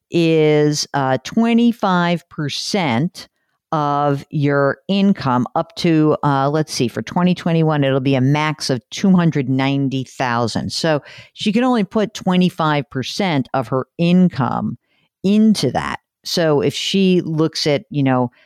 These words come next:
let's just say in a given year, let's say she was able to p-, get a hundred fifty grand in income, she'd be able to pop her contribution level up to twenty-five percent of that, which would be great. But if for some reason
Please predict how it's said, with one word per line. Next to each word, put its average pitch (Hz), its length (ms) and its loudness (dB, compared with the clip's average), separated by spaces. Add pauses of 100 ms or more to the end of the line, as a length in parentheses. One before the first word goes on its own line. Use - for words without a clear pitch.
(260)
let's 185 160 -4
just - 220 -2
say 147 160 0
in 131 100 2
a 127 80 2
given 127 380 0
year, 123 200 0
let's 131 160 -6
say 131 140 -2
she 123 300 -4
was 127 400 -2
able 139 260 0
to 131 160 -4
p-, 120 240 -10
get 123 160 -2
a 110 80 0
hundred 143 420 0
fifty 143 600 -4
grand 131 880 -4 (140)
in 131 240 0
income, 170 680 -2 (380)
she'd 175 240 -6
be 170 120 2
able 156 160 0
to 143 120 0 (240)
pop - 440 -4
her 143 340 0 (140)
contribution 147 680 0
level 131 280 0
up - 160 -6
to 139 240 -2
twenty-five 135 520 -4
percent 262 360 -2
of 185 40 0
that, - 160 -4
which 143 140 -2
would 143 100 -2
be 131 80 -4
great. 180 380 -2
But 160 220 -2
if 262 160 0
for 226 160 -2
some 185 280 -2
reason 196 400 0